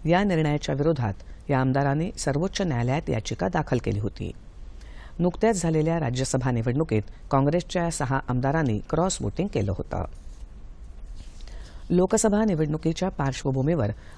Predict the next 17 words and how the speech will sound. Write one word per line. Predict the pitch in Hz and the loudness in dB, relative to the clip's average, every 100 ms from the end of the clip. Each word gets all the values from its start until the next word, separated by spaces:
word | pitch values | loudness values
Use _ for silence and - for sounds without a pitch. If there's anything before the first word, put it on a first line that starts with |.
| - | 2
आंध्र | 151 180 208 | 4 4 2
प्रदेशमध्ये | 160 139 143 - 160 135 107 - - | 2 2 2 2 2 2 2 -4 -6
जागा | 139 131 151 | 0 2 2
वाटपाचं | 170 135 - 135 139 - 165 | 0 0 0 0 0 2 0
गणित | 139 143 202 - - | 2 0 0 -8 -4
निश्चित | 123 113 - 139 | -2 0 0 0
झालंय. | 156 170 202 - - - | 2 0 -2 -10 -14 -2
आंध्र | 139 147 | 2 2
प्रदेशात | 151 143 147 - - - - - | 2 2 2 0 -2 -6 -8 0
विधानसभेच्या | 143 151 147 147 147 160 - | 2 2 2 2 2 0 -4
एकशे | 131 - | -4 -4
पंच्याहत्तर | - 127 120 185 - 120 110 - - - | -2 -2 0 -2 0 0 0 -6 -6 -2
तर | |
लोकसभेच्या | 135 135 165 175 160 151 160 | 0 0 0 0 2 2 0
पंचवीस | 156 135 123 151 120 | 0 -2 0 0 0
जागा | 107 - | -2 -4
आहेत. | 110 101 | -6 -8